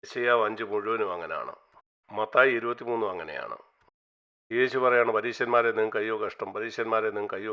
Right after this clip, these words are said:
കഷ്ടം, കാരണം പരീശന്മാരെ നിങ്ങൾ ഇങ്ങനെയാണ്."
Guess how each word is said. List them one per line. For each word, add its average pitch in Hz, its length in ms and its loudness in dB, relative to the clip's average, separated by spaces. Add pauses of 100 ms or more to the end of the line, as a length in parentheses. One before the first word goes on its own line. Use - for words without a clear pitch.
കഷ്ടം, - 260 -10
കാരണം 110 280 4
പരീശന്മാരെ 110 600 2
നിങ്ങൾ 104 260 0
ഇങ്ങനെയാണ്." 98 640 -2